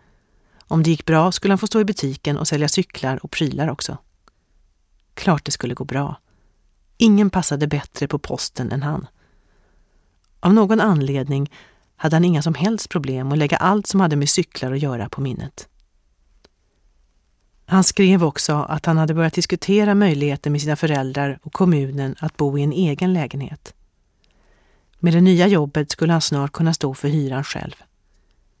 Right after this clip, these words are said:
När jag ringde upp honom efter att jag läst kortet grät vi båda två i telefonen. Av stolthet och lycka. Några år senare fick jag en son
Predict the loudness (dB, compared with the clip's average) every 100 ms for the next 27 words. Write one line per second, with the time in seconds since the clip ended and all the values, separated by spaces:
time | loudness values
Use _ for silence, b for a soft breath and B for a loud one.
0 | _ _ _ _ _ _ 2 4 6 6
1 | 4 0 0 2 2 2 -2 -4 -2 0
2 | 0 -2 -4 -6 -6 -8 -8 -6 -2 0
3 | 0 -4 -2 0 0 -2 -6 -6 -6 -6
4 | -6 -6 -10 -10 -14 -18 _ _ _ _
5 | _ -10 -4 -2 -2 -6 -12 -12 -14 -20
6 | _ _ _ _ _ -4 -4 -4 -8 -16
7 | -18 _ _ _ _ _ _ _ _ _
8 | _ _ _ _ _ _ _ _ _ _
9 | _ _ _ _ _ _ _ _ _ _
10 | _ _ _ _ _ _ 0 4 6 4
11 | 2 2 2 2 0 -2 -4 -4 -2 -2
12 | -2 -4 -6